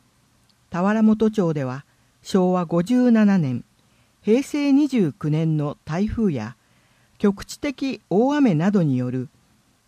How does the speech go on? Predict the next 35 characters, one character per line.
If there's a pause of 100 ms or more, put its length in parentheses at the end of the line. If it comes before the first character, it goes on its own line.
(180)
内
水
被
害
に
悩
ま
さ
れ
て
き
た
こ
と
か
ら、 (500)
現
在、 (380)
国、 (160)
県
の
協
力
を
得
て (320)
対
策
を
進
め
て
い
ま
す。